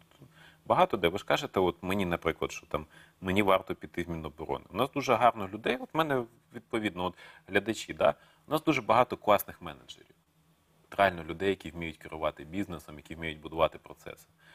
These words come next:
У нас дуже багато людей, які вміють, ну, мають гроші. У нас багато людей, які можуть, ну, реально,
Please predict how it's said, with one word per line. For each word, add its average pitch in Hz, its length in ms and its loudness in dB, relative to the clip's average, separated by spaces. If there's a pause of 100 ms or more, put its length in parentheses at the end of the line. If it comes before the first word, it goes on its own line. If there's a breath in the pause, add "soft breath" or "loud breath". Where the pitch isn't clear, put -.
(320 soft breath)
У 90 40 -12
нас 95 180 -4
дуже 101 220 -4
багато 87 380 -2
людей, 87 300 0
які 85 240 -2
вміють, 87 380 -6
ну, 95 220 -10 (260)
мають 85 280 -4
гроші. 76 420 -10 (440 soft breath)
У - 20 -10
нас 82 140 -10
багато 87 400 2
людей, 95 280 2
які 87 200 2
можуть, 90 360 -4
ну, 90 200 -8
реально, 92 420 2